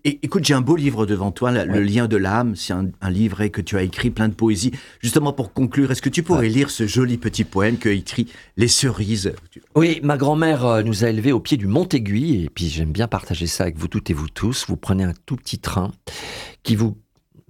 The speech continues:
Speaker 2: transporte au-delà de Grenoble, à quarante-cinq kilomètres de Grenoble, et à un moment donné, dans les brumes du matin, quand le soleil se lève, on est au mois de juillet, vous traversez des viaducs totalement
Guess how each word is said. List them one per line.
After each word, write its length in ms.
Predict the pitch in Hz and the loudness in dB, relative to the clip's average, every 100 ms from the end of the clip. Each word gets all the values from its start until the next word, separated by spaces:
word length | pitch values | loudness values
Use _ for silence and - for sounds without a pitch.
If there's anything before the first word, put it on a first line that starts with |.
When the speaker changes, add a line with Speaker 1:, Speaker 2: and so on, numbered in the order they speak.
| - | -8
Speaker 2:
transporte 680 | 123 165 - - 170 - 120 | -4 -2 -2 0 -2 0 -2
au-delà 320 | 104 117 131 | 0 2 0
de 80 | 98 | -2
Grenoble, 500 | 143 104 90 107 107 | -2 0 0 0 -2
à 40 | - | -8
quarante-cinq 580 | - 135 127 123 - 139 | -4 -2 0 0 0 -4
kilomètres 420 | - 95 92 107 95 | 0 0 2 0 0
de 80 | |
Grenoble, 480 | 92 80 80 85 85 | -2 -2 -2 -2 0
et 40 | 90 | 2
à 120 | 101 | 2
un 40 | |
moment 260 | 113 123 113 | 0 0 0
donné, 320 | 95 87 90 | 0 0 -2
dans 140 | 101 87 | -2 0
les 100 | 90 | 0
brumes 300 | 95 131 131 | 2 2 0
du 120 | 98 | 0
matin, 440 | 92 90 - 82 104 | 0 -2 -4 -6 -6
quand 100 | 64 | -8
le 60 | 80 | -6
soleil 320 | - 101 95 | -2 -2 -2
se 140 | - | -4
lève, 260 | 78 - - | -4 -6 -6
on 80 | 80 | -2
est 80 | 104 | 0
au 40 | |
mois 120 | 104 | 0
de 40 | 92 | -4
juillet, 420 | 92 82 69 - - - - - - 110 | -6 -6 -6 -10 -20 -18 -16 -16 -6 -2
vous 60 | |
traversez 500 | - 147 131 123 - | 0 2 2 0 0
des 80 | 120 | 0
viaducs 600 | 98 101 90 95 - - | 2 2 2 -4 -6 -2
totalement 800 | 165 160 _ 127 101 95 95 | -2 -2 _ -2 0 0 -2